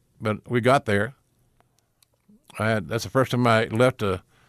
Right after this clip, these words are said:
it's like take, me going to the bathroom during the middle of a match is like a, a, a wrestling company taking breaks, uh, commercial breaks in the middle of a, t-, of a match.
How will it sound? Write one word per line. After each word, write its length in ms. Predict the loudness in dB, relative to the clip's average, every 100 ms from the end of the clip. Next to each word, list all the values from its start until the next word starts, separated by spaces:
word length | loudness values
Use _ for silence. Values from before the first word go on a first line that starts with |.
| _ _ _ _ -4
it's 140 | 2
like 160 | 2 4
take, 260 | 2 2
me 240 | 4 4 6
going 240 | 6 4
to 60 | 6
the 40 |
bathroom 460 | 6 4 4 2 4
during 160 | 4
the 60 | 4
middle 240 | 4 4
of 60 | 4
a 40 |
match 400 | 4 4 4 0
is 140 | -2 0
like 240 | 0 0
a, 220 | 0 0 -4 _ _ _ -6
a, 180 | -2 -2 -2
a 60 | 0
wrestling 380 | 2 2 2 0
company 280 | 0 0 0
taking 500 | 0 0 -2 -2 0
breaks, 480 | 2 2 -2 -10 -14 _ _ _ _ _ -10
uh, 100 | -8
commercial 460 | -4 0 2 0 -2
breaks 320 | 0 0 0
in 80 | -2
the 100 | 0
middle 240 | 2 0
of 100 | -2 -4
a, 20 |
t-, 160 | -10 -8
of 140 | -6
a 80 | -2
match. 500 | 0 -2 -4 -14